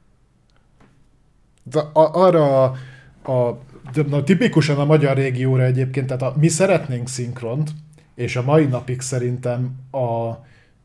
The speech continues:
háromhatvanas időkből maradt ideológia, a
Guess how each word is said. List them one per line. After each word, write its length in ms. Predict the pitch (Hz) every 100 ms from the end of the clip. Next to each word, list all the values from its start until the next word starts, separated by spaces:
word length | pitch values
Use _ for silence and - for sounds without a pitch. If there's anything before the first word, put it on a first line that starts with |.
| -
háromhatvanas 880 | - 143 131 123 131 131 127 127 139
időkből 580 | 127 127 123 110 127 123
maradt 340 | 127 123 127
ideológia, 1040 | 135 127 127 127 123 120 123 120 117 110
a 80 | 113